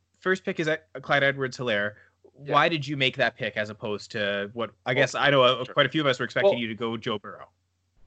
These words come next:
Speaker 2: Probably, I, I, I'm assuming everybody thought I was gonna go Joe Burrow. So the reason I went with Clyde Edwards-Helaire is because I was, I was kind of wor-, if I didn't own, if, if, if I didn't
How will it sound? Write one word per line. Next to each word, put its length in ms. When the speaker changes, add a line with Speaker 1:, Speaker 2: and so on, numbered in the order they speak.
Speaker 2:
Probably, 420
I, 280
I, 120
I'm 120
assuming 320
everybody 300
thought 180
I 40
was 140
gonna 160
go 180
Joe 140
Burrow. 260
So 120
the 80
reason 280
I 100
went 180
with 200
Clyde 200
Edwards-Helaire 560
is 100
because 400
I 240
was, 420
I 80
was 140
kind 180
of 140
wor-, 140
if 160
I 100
didn't 300
own, 320
if, 240
if, 380
if 120
I 60
didn't 180